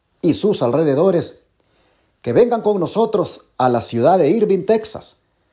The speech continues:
a la Iglesia Advenimiento del Séptimo Día Los Tres Ángeles, donde tendré el privilegio de predicar este sábado. Desde las nueve de la mañana en adelante, adoraremos a nuestro Dios con el estudio de la lección de la escuela sabática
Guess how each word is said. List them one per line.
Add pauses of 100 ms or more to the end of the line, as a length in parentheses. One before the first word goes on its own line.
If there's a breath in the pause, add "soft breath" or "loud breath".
(300)
a
la
Iglesia
Advenimiento
del
Séptimo
Día
Los
Tres
Ángeles, (580)
donde
tendré
el
privilegio
de
predicar (300)
este
sábado. (160)
Desde
las
nueve
de
la
mañana
en
adelante, (720)
adoraremos (260)
a
nuestro
Dios
con (260 soft breath)
el
estudio
de
la
lección
de
la
escuela
sabática